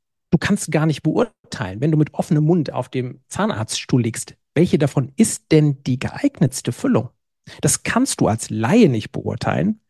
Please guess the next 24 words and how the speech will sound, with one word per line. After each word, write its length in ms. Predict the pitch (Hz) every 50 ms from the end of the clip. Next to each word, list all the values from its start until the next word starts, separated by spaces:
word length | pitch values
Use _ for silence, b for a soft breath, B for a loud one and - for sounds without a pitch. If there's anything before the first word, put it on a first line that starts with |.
| _ _
Selbst 260 | - - 151 - - -
wenn 120 | 160 165
du 60 | 170
es 160 | 170 143 147
googelst, 680 | 151 165 254 294 254 180 117 110 - - - - - - _ _
kannst 280 | - - 165 170 - -
du 40 | -
es 120 | 123 -
nicht 240 | - 107 - - -
beurteilen. 640 | - - - - - - - - - 175 214 214 _ _ _ _ _ B B B B B B B B B
Schier, 640 | B - - - - - 151 160 196 226 254 285 - b b b b b b
weil 380 | - 131 151 151 151 160 151 -
zwar 440 | - - - - 143 131 123 - -
Information 840 | 151 147 143 - 143 127 120 113 107 - - - 214 269 294 262
vorliegt, 640 | - - - 101 98 - - - - - - - - _ _ _ _ _ _ _ _ _ _ _ B B B B B B -
aber 260 | - 151 - - -
du 160 | - - 160 185
kannst 420 | - - - 233 277 - - -
diese 180 | 202 185 175 -
Information 580 | - 185 - - 175 170 160 - - 175 175
nicht 240 | 170 196 - - -
zu 360 | - - - 160 147 131 127
Wissen 480 | 143 277 285 - - - 127 101 - - _ _ _ _ _ _ _ _ -
destillieren, 800 | 131 117 - - - - 101 87 101 110 139 175 214 247 277